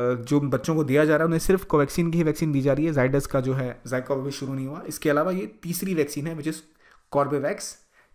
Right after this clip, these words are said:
किस टेक्नोलॉजी का यूज़ कर रही है, कौन सा सिस्टम यूज़ कर रही है? It is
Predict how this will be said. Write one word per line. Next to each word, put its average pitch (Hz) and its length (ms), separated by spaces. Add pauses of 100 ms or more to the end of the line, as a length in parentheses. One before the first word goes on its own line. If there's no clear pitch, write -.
(160)
किस - 340 (1000)
टेक्नोलॉजी 165 380
का 175 60
यूज़ 165 180
कर - 120
रही 156 220
है, 180 120 (400)
कौन 151 160
सा 185 80
सिस्टम 165 320
यूज़ 160 140
कर 147 140
रही 147 80
है? 151 100
It 180 80
is 180 60